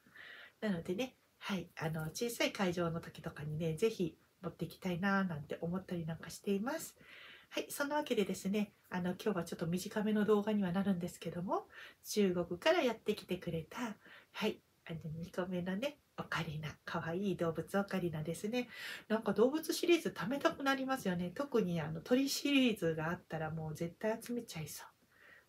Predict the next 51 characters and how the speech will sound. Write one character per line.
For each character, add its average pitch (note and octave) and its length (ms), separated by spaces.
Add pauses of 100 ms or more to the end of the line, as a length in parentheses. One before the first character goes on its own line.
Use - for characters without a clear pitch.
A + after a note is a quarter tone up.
こ C#4 80
の C#4+ 80
鳩 D4+ 220
さ G#3+ 140
ん、 F#3+ 40
本 A3 180
当 - 100
に A3 120
い G#3+ 40
い G#3 40
顔 D3+ 240
し - 140
て - 80
る。 - 60 (500)
は - 140
い、 - 180
あ F#3 100
の、 F3+ 260
後 C#4 260
ろ G#3+ 80
の G3 120
ね、 B3 220 (180)
あ G3 60
の、 G3 100
羊 A#3+ 440
た A3 140
ち G3 120
も F3+ 120
元 G#3 180
気 F#3+ 120
で D#3+ 100
す D#3+ 120
よ。 A3+ 180
で、 A#3 120
足 A3+ 200
元 C4 240
に E3+ 120
は E3 60
シ - 140
バ G3 120
ち - 80
ゃ D3 60
ん - 20
転 - 160
が C#3+ 160
っ D3 40
て - 140
ま D3 160
す。 - 220 (460)
は - 120
い。 - 140